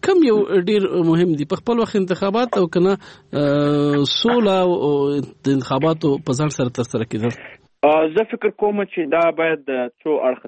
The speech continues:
Speaker 2: څخه وڅېړل شي. که د افغان دولت نه د طرف، د، د، د افغان دو-، دولت د نظر ورته وکتل شي، دولت ته تر ټولو زیات، آه، انتخابات مهمه دي. یعنی که په فیصدي کې واچوئ، د انتخاباتو اول کېدل، آه، ممک-، امکانات تر دې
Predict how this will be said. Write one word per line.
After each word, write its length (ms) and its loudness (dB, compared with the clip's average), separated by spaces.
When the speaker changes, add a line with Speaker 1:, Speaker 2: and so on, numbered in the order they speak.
Speaker 2:
څخه 160 -12
وڅېړل 520 -4
شي. 160 -6
که 120 -2
د 60 2
افغان 320 0
دولت 340 0
نه 240 -6
د 160 -16
طرف، 240 -2
د، 40 -4
د، 140 -12
د 20 -2
افغان 360 -2
دو-، 180 0
دولت 340 0
د 40 -2
نظر 300 -2
ورته 240 -2
وکتل 440 -4
شي، 200 -6
دولت 340 2
ته 160 -2
تر 120 0
ټولو 240 2
زیات، 300 -2
آه، 400 -2
انتخابات 640 -6
مهمه 340 -8
دي. 160 -12
یعنی 240 0
که 120 -4
په 160 -4
فیصدي 460 -2
کې 100 -6
واچوئ، 400 0
د 60 -2
انتخاباتو 680 -2
اول 260 0
کېدل، 420 -2
آه، 120 0
ممک-، 600 -2
امکانات 480 -2
تر 80 -2
دې 160 0